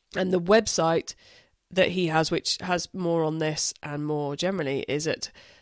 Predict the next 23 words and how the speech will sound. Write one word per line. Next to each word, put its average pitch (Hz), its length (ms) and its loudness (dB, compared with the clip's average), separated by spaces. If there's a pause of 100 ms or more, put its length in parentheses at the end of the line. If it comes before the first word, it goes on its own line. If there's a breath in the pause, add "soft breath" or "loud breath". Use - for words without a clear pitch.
(440 soft breath)
w 196 280 2
w 160 260 2
w 151 300 0
dot - 260 -2
carbon 165 540 0
commentary 156 880 -2 (340 soft breath)
dot - 320 -2 (200)
com. 185 480 -2 (420 loud breath)
So - 80 -4
there 294 80 4
you 285 60 2
go. 254 240 4 (280)
That's 240 140 -2
our 262 80 0
first 247 560 2 (280)
book - 240 0
review, 156 440 -4
our 185 120 0
first 233 520 2
learning 208 480 2
resources 160 640 -2
review 156 320 -4
here 175 300 2